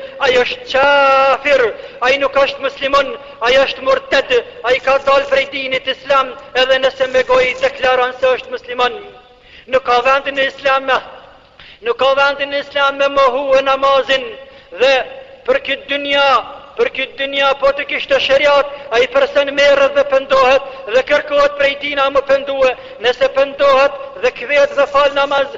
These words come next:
e pranon namazin si shtyllë të dinit islam dhe fal namaz, është vëlla dhe mik i joni. Po nëse, nëse ngul kam edhe me tej, me qëndru në situatën e tij,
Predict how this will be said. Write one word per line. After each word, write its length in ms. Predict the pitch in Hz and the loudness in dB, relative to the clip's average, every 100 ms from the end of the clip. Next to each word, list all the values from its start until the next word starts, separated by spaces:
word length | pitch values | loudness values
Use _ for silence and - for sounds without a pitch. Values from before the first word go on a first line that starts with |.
| - - | -16 -4
e 120 | 214 | -2
pranon 400 | 240 277 285 285 | 0 0 0 -2
namazin 600 | 285 277 277 277 269 269 | -2 0 2 2 0 -4
si 100 | 277 | -4
shtyllë 360 | - 302 285 262 | -6 -8 -10 -8
të 120 | 262 | -10
dinit 400 | 285 277 269 269 | -8 -6 -6 -6
islam 400 | 269 - 285 269 220 - | -10 -2 -2 0 -6 -14
dhe 160 | 214 233 | -4 -2
fal 320 | 247 277 262 | 2 2 2
namaz, 380 | 269 277 269 240 | 0 0 0 0
është 280 | 247 240 - | -2 -6 -10
vëlla 560 | 233 247 262 254 240 240 | -2 2 2 2 0 0
dhe 120 | 254 | 0
mik 220 | 269 247 | -2 -8
i 60 | 240 | -2
joni. 300 | 262 269 240 - - - | 0 2 -2 -4 -18 -18
Po 160 | - 233 | -2 0
nëse, 340 | 262 269 285 269 - - - | 2 2 2 0 -2 -14 -8
nëse 320 | 208 247 277 | -4 -2 -2
ngul 280 | 269 277 269 | -2 -4 -4
kam 240 | - 285 285 | 0 0 2
edhe 220 | 269 277 | 2 2
me 140 | 277 | 2
tej, 280 | - 269 247 - - | 2 2 0 -10 -4
me 160 | 226 247 | -2 0
qëndru 380 | - - 277 277 | 0 0 0 -2
në 120 | 277 | -4
situatën 600 | 202 208 285 285 277 285 | -4 2 2 4 2 0
e 60 | |
tij, 300 | 277 285 277 | -2 -4 -8